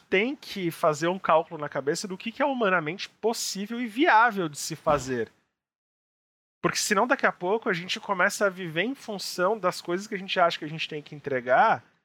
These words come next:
e elas simplesmente não acabam. A gente acha que a gente vai, é, t-, todo mundo fala, falou pra cacete da Dilma lá da frase, mas o fato é: quem que não tá vivendo hoje pra chegar na meta e a meta dobrar?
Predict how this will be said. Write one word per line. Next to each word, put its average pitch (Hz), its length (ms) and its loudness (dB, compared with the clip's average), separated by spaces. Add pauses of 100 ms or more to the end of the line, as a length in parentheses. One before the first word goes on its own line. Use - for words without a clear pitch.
(880)
e 220 400 2
elas 226 200 6
simplesmente 277 520 -2
não 285 100 4
acabam. 240 540 2
A 139 60 2
gente 170 240 -4
acha 185 220 4
que 202 100 -10
a 175 40 -6
gente 180 240 -8
vai, 156 400 4
é, 143 240 2
t-, 165 220 -8
todo 226 220 -2
mundo 202 160 -10
fala, 156 220 2
falou 160 240 -6
pra 170 120 -6
cacete 165 460 -8
da 139 120 2
Dilma 143 400 -4 (540)
lá 151 120 4
da 147 140 2
frase, 180 520 2
mas 175 220 -4
o 190 60 -10
fato 220 340 -2
é: 156 180 4 (360)
quem 285 240 2
que 339 120 -4
não 285 120 2
tá 247 160 6
vivendo 214 400 0
hoje 208 260 4
pra 214 160 0
chegar 180 320 2
na 208 140 4
meta 185 260 2
e 220 40 4
a 202 40 4
meta 202 260 -2
dobrar? 170 480 2